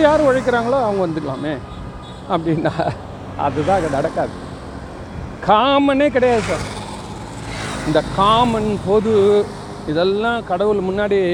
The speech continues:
வைக்கவே கூடாது. அது, அது, அது எப்படின்னா, எல்லாரும் சமமா இருக்கும், எல்லாரும் சமம்.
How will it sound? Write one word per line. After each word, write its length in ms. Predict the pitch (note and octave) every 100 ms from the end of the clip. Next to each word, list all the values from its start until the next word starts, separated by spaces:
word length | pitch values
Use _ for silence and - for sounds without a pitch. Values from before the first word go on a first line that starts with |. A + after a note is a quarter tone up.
| F#3+ E3+
வைக்கவே 460 | D#3+ - A3 A3+ G#3+
கூடாது. 240 | G#3+ F3 A#2+ - - - - - - - - - - - - - - - - - - - - - - - - - D3+ D3
அது, 140 | D#3 - D#3+
அது, 180 | F3+ F3+ F#3 E3+ - G#3 E3 - - - - - - - -
அது 100 | F3 F3
எப்படின்னா, 400 | F#3+ B3 G3+ G3+ C#3+ D#3+ F3 - - - - D3
எல்லாரும் 420 | D#3+ F3+ G#3+ D4+ F#3+
சமமா 320 | F3+ F#3 G3+
இருக்கும், 280 | E3+ F3 F#3+ - - - - - - - - - - D#3 E3+
எல்லாரும் 480 | E3 F#3+ F#3+ G3+ - -
சமம். 280 | D#3 F3+ F3